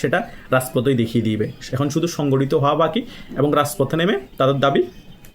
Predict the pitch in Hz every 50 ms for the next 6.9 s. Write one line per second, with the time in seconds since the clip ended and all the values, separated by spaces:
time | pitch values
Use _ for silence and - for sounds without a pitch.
0 | - - - - - - 165 151 147 135 - - 120 117 113 110 107 - - -
1 | - - - - - - - - 139 175 208 - - - - 151 139 135 131 -
2 | - 165 180 220 - - - - - - - 117 131 127 131 135 156 160 175 175
3 | - 151 131 - 135 127 123 - - 143 143 131 143 143 139 139 151 139 151 156
4 | 165 180 - - 127 143 139 131 135 127 120 135 135 143 135 - 180 - - -
5 | - - - - 139 131 131 131 123 117 - 143 143 147 139 143 147 190 - -
6 | - - - - - 131 131 127 - 123 120 170 156 139 - 139 147 139